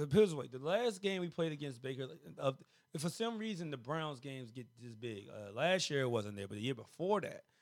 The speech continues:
when Lamar Jackson took the lead by storm, it was more so we played we, to get in the playoffs. And I think we had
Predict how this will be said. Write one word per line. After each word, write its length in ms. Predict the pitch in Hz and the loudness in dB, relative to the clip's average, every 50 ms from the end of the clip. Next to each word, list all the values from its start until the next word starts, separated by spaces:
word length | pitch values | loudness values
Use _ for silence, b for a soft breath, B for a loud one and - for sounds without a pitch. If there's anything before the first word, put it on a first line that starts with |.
| _ _ - | _ _ -8
when 160 | 120 123 123 | -6 -4 -2
Lamar 320 | 123 123 131 135 127 120 | 0 2 4 6 6 6
Jackson 340 | 110 120 131 127 117 - 117 | 6 6 6 6 6 4 -2
took 140 | 110 127 113 | -6 -6 -6
the 100 | 117 113 104 - 120 | -6 -8 -10 -6 -4
lead 180 | 123 120 120 | -4 -2 -2
by 160 | 113 113 113 113 | 0 -2 -2 -2
storm, 460 | - - - - 135 135 135 123 113 | -4 -8 -6 -4 -4 -4 -4 -6 -6
it 120 | 123 123 120 | -6 -4 -2
was 240 | 120 113 110 110 | -2 -2 -2 -2
more 200 | 117 127 123 117 | -4 -2 -2 -2
so 220 | 110 - - 123 113 | 0 2 2 4 4
we 160 | 110 120 147 | 6 6 4
played 440 | 156 - - 151 135 131 131 123 120 | 4 4 4 6 6 6 6 4 2
we, 60 | 123 123 | -2 -6
to 120 | - 123 | -8 -6
get 160 | 113 135 131 | -4 -4 -4
in 60 | 120 117 | -4 -6
the 80 | 110 | -6
playoffs. 580 | 101 - 156 160 156 131 117 107 101 107 - - b b b b b b b | -2 0 2 4 6 6 4 2 0 -4 -12 -18 b b b b b b b
And 60 | 135 135 | -2 0
I 40 | |
think 200 | 131 143 175 151 | 2 2 0 0
we 120 | 139 135 127 120 | 0 0 0 -2
had 380 | 101 117 120 131 143 143 - | -4 -2 2 4 4 4 4